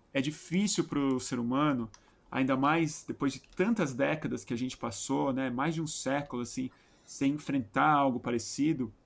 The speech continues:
a gente não acredita que é, que é real.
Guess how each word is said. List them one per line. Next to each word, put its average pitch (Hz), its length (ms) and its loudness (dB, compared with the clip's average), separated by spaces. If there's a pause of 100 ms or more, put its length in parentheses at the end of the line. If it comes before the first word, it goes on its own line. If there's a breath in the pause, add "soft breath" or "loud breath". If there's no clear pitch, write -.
(540 soft breath)
a 139 80 -2
gente 165 320 0
não 180 100 2
acredita 175 460 2
que 180 160 -2
é, 139 460 -2
que 127 220 0
é 120 680 -4
real. 120 440 -4